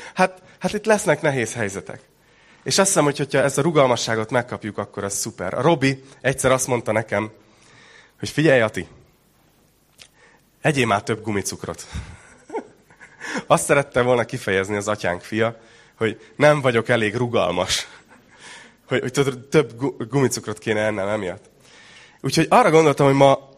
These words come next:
bár gumicukrot nem hoztam nektek. Ó, körbeadjátok? <laughs> Köszönöm. Szerintem én már eleget ettem, annyira rugalmas vagyok.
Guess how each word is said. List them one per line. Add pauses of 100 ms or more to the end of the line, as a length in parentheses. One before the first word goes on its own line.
(120)
bár
gumicukrot
nem
hoztam
nektek. (120)
Ó, (1000)
körbeadjátok? (360)
<laughs>
Köszönöm. (960)
Szerintem
én
már
eleget
ettem,
annyira
rugalmas
vagyok.